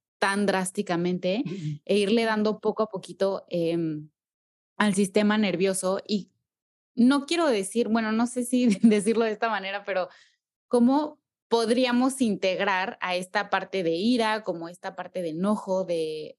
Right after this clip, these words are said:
Speaker 1: restringir emociones, que cuando lo, cuando te escuchaba pensé, soy un hombre. <laughs>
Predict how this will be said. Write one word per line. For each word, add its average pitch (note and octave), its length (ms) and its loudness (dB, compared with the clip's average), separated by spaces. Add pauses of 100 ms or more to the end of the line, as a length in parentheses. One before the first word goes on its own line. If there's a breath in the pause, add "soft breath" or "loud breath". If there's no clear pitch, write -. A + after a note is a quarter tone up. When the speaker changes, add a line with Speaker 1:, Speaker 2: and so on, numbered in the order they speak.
(120)
Speaker 1:
restringir F3+ 640 -4
emociones, F3+ 580 -4
que E3+ 120 -10
cuando D#3+ 260 0
lo, D#3+ 200 -4 (260)
cuando E3 260 -2
te E3+ 80 -8
escuchaba F3 500 -4
pensé, D#3 380 -4 (400)
soy F3 240 0
un D#3 120 2
hombre. D#3+ 380 2
<laughs> - 340 4